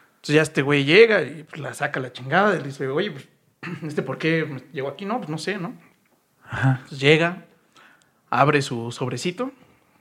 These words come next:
Speaker 1: y el güey se pinche desencaja, güey, así
Speaker 2: <gasps>
Speaker 1: bien cabrón. Pide hablar con el presidente, güey.
Speaker 2: No.
Speaker 1: Y dice, "Güey, pues, si esta carta es verdad, está bien cabrona, no sabe, o sea, deberíamos avisarle a la población".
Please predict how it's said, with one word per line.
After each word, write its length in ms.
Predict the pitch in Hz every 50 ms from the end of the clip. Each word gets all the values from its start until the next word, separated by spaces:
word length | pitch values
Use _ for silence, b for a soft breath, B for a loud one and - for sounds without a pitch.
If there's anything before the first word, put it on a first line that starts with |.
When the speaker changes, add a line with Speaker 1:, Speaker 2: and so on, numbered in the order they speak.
| _ _ _ _ B B B B B B B B B B B
Speaker 1:
y 400 | - - 156 165 175 190 - - _ _ _ _ _ _ _ _ _ _ _ _ _ _ _ _ _ - - - _ _ _ _ _ _ _ _ _ -
el 120 | 131 135
güey 220 | 135 143 147 147 139
se 320 | - 170 151 131 117 104
pinche 320 | - - 123 120 - 156 120
desencaja, 540 | 98 - 120 107 110 110 123 - - 143
güey, 300 | 120 95 104 104 107 110 113
así 160 | 226 220 220
Speaker 2:
<gasps> 100 | 123 120
Speaker 1:
bien 180 | 117 127 123 120
cabrón. 400 | - 120 117 117 131 160 190 - - _ _ _ _ _ _ _ _ _ _
Pide 200 | - 139 139 131
hablar 240 | 127 127 127 120 117
con 160 | - 113 101
el 100 | 92 101
presidente, 680 | - - - - 123 104 117 147 185 214 240 - - 196
güey. 260 | 196 196 190 202 214 196 165 - _ _ _ _ -
Speaker 2:
No. 200 | 120 113 107 - - b b b b b b b b b b b b b _
Speaker 1:
Y 640 | - 135 131 127 127 127 123 120 120 120 120 110 _ _ -
dice, 260 | 139 123 113 120 113
"Güey, 200 | 120 143 156 160
pues, 200 | 156 - 135 -
si 140 | - - 127
esta 240 | 143 139 - 190 -
carta 400 | - 175 170 170 - 185 180 170
es 580 | 170 170 170 170 170 - - - - - - - -
verdad, 480 | 143 135 135 131 156 190 214 190 - -
está 340 | _ - 139 127 135 135 135
bien 220 | 135 131 135 143
cabrona, 480 | 139 139 - - - 120 127 123 113 98
no 120 | 110 127 131
sabe, 240 | - 147 139 139 110
o 40 | 117
sea, 180 | 120 151 139 131
deberíamos 420 | 143 135 135 147 165 170 156 151
avisarle 380 | 131 113 107 - 143 131 139 131
a 20 |
la 120 | 110 92 -
población". 600 | 107 98 101 95 - - - 120 117 120 120